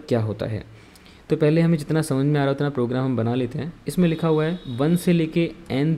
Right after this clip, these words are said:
तक, यानी हंड्रेड से लेके एन तक के सारे beast display करने हैं।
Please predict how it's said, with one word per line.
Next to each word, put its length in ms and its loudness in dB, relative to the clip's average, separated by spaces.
तक, 140 0
यानी 140 -4
हंड्रेड 440 0
से 140 -2
लेके 320 -2
एन 200 0
तक 240 -4
के 120 -4
सारे 380 -2
beast 440 -2
display 340 -4
करने 260 -4
हैं। 180 -6